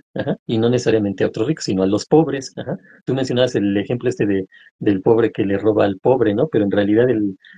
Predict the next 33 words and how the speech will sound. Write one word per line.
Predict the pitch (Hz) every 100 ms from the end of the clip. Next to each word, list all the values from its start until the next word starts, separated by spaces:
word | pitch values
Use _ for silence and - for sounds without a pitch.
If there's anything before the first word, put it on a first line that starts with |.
| _
algunos | 156 104 139 127 113
ricos, | 127 113
no | 101
digo | 104 98 95
que | 117
todos, | 143 139 -
hay | 107
quienes | - 101 95
han | 107
hecho | 104 -
su | 104
fortuna | 104 92 113 98
de, | 95 90 - _
de | - 98
manera, | 98 110 110 190 - - _ _ _ -
eh, | 123 101 95 - _ _
correcta, | 123 117 117 - 117
por | 117 98
decirlo | 101 113 110
así, | 107 117 _ - -
no | 113 117 139
legal, | 180 151 151 180
porque | 131 - 127
también | 117 127 165
lo |
legal | 120 104 131
es | 135 117
bien | 135 143
subjetivo, | 139 - - 107 - - 180 135
¿no? | 135
Y | 185 107
bien, | 101 120 135
este, | 123 - 120 123 123